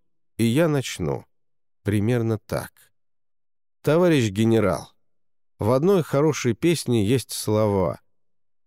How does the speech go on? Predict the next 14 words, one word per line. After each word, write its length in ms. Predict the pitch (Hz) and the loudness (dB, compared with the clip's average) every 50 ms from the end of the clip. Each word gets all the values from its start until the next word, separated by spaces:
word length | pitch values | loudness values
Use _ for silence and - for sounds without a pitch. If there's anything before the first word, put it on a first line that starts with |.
| _ - | _ -2
«Никто 420 | - 120 127 113 - - 175 180 | 0 0 0 0 0 0 2 2
не 140 | 165 143 131 | 4 2 2
даст 400 | 107 95 139 147 117 - - - | 2 0 0 0 -2 -2 -4 -2
нам 220 | 120 123 131 120 - _ | 0 0 0 0 -2 _
избавления, 960 | - 123 113 98 95 101 110 107 101 104 104 101 90 80 67 65 65 64 - _ _ _ - | -2 -2 -2 0 0 0 2 2 2 2 2 0 0 0 -4 -6 -10 -12 -16 _ _ _ -6
ни 180 | - 104 104 95 | -2 -2 -2 -2
бог, 500 | 82 87 113 147 160 135 - - - _ | -2 0 0 0 0 0 -4 -10 -12 _
ни 200 | - 98 101 101 | -4 -2 -2 -2
царь 420 | - - - 135 135 135 123 110 - _ _ _ _ _ _ - | -2 -2 0 2 2 2 2 -2 -6 _ _ _ _ _ _ -2
и 100 | - 127 | 0 0
ни 180 | 120 117 113 101 | 2 2 0 0
герой». 540 | 90 95 101 95 90 82 69 64 65 - _ _ _ _ _ _ _ _ _ _ _ _ _ _ _ _ _ _ _ _ _ _ | 0 0 0 0 0 0 -2 -4 -8 -12 _ _ _ _ _ _ _ _ _ _ _ _ _ _ _ _ _ _ _ _ _ _
«Помню 480 | - 98 95 104 110 110 120 123 127 123 | 0 2 2 4 4 4 2 2 0 0
песню», 560 | - 135 131 131 - - 131 127 127 120 - | 0 -2 -2 -2 -2 -2 -2 -2 -2 -2 -4